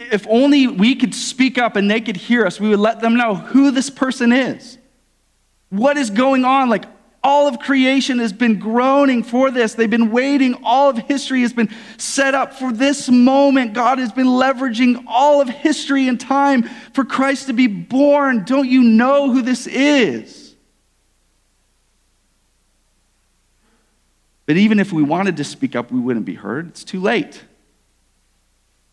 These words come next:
Or is it? Well, yeah, it's in the past. What's gone is gone. What's happened has happened.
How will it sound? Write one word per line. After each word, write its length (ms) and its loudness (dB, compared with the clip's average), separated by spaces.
Or 120 -2
is 160 -2
it? 100 -8
Well, 80 -4
yeah, 260 -2
it's 160 -12
in 80 0
the 60 -2
past. 440 -6
What's 140 -16
gone 300 -4
is 140 -8
gone. 420 -2
What's 160 -8
happened 420 -8
has 200 -14
happened. 420 -12